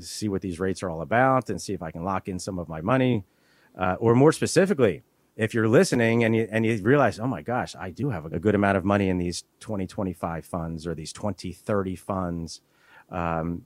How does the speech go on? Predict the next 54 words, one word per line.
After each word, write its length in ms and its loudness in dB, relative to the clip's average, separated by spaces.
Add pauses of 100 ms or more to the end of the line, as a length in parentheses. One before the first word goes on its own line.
(120)
then 160 2
what 100 4
I 100 6
would 160 4
do 200 6
right 180 4
now 180 4
is 160 0
I 180 -2
suggest 520 -4 (580)
getting 280 2
in 100 4
touch 260 2
with 160 -2
my 160 2
office 400 -2
right 200 2
now. 240 -6 (560)
And 300 0
I 120 2
could 160 -2
teach 220 2
you 80 6
a 20 6
little 160 6
bit 140 2
more 200 6
about 200 4
exactly 480 0
what 160 2
you 100 0
have 300 0
going 280 6
on. 420 2 (520)
Um, 480 -4 (180)
and, 380 -4 (160)
you 80 -6
know, 120 -2
we 120 0
just 220 -4
don't 160 4
want 120 2
you 100 0
to 60 0
be 140 4
in 80 4
an 120 0 (100)
unpleasant 880 2 (320)
situation 1000 4
with 220 2
your, 400 2
with 220 -2
your 80 0
money 340 6